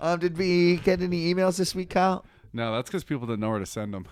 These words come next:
Speaker 1: Oh, where do they send them?
Speaker 2: I don't know. I think it's, um, I think it's beaters underscore Bible at
Speaker 1: Stop
Speaker 2: hotmail
Speaker 1: doing the wrong one.
Speaker 2: <laughs> at hotmail dot com.
Speaker 1: Go to our website. There's a link to send us things there.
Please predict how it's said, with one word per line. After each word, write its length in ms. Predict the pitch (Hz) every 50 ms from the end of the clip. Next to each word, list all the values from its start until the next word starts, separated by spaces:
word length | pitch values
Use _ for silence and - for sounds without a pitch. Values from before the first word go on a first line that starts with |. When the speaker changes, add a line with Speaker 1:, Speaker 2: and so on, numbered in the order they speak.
| - _ _ -
Speaker 1:
Oh, 200 | 151 156 147 139
where 200 | 127 117 131 143
do 80 | 151 151
they 160 | 143 143 139
send 320 | 131 - - 135 127 120 110
them? 160 | 104 98 98 _ _ _ _ _ _ _ _ _ _ _ _ _
Speaker 2:
I 60 | - 120
don't 120 | 120 117
know. 240 | 113 110 110 104 - - - _ _ -
I 60 | 120
think 200 | 113 - 165 143
it's, 160 | 170 - -
um, 460 | - 151 127 117 107 101 98 98 95 90 - - _ _ _ _ _ _ _ _ _ _ _ - - 113 - - - - -
I 60 | -
think 180 | 120 - 139 123
it's 140 | 127 107
beaters 420 | 101 95 - 131 147 156 185 190 156
underscore 440 | 160 151 147 143 - - 143 123 107
Bible 560 | 98 - 135 123 127 139 135 127 131 120 117
at 60 | -
Speaker 1:
Stop 480 | - - - 226 233 262 285 320 330 -
Speaker 2:
hotmail 200 | - 196 - 214
Speaker 1:
doing 300 | 262 294 302 311 311 311
the 140 | - 262
wrong 520 | 240 220 214 214 226 247 247 254 247 247 220
one. 320 | 208 226 240 233 220 175 151
Speaker 2:
<laughs> 0 |
at 60 | 131
hotmail 680 | 120 - - 160 170 214 214 - 170 170 165 156 143
dot 240 | 127 135 120 113 104
com. 280 | - 113 107 107 107 98
Speaker 1:
Go 180 | 135 165 202
to 120 | 220 247 254
our 180 | 254 262 247
website. 600 | 220 185 170 156 156 143 - - 165 151 165 139 -
There's 260 | 156 160 160 151 -
a 60 | 160
link 380 | 147 139 151 160 170 151 127 -
to 120 | - 135
send 300 | - - - 135 135 135
us 160 | 139 131 -
things 340 | - 139 135 131 131 131 120
there. 320 | 127 117 110 110 113 117